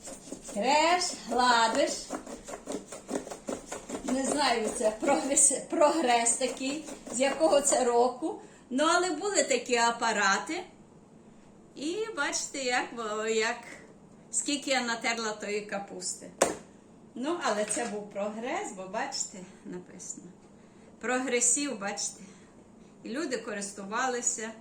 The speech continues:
Зараз набагато є прогресивніші оці терки. Як уже на то пішло, то... Легше користуватись навіть звичайною теркою, отакою о, для капусти. Так,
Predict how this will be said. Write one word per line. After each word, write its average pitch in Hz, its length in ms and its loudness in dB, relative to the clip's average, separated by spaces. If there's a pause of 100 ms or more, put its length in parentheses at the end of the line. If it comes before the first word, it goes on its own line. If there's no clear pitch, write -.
(400)
Зараз 285 360 0
набагато 233 680 -4
є 214 640 -4
прогресивніші 247 840 -6
оці 254 260 -6
терки. 220 580 -4 (760)
Як 240 220 -2
уже 254 200 -2
на 240 160 -2
то 240 180 -6
пішло, 254 680 -6
то... 214 420 -2 (360)
Легше 247 340 -4
користуватись 226 960 0
навіть 220 340 -6
звичайною 214 800 2
теркою, 190 580 -4
отакою 208 520 -4
о, 330 200 0 (340)
для 214 220 -4
капусти. 214 680 -4 (500)
Так, 220 220 0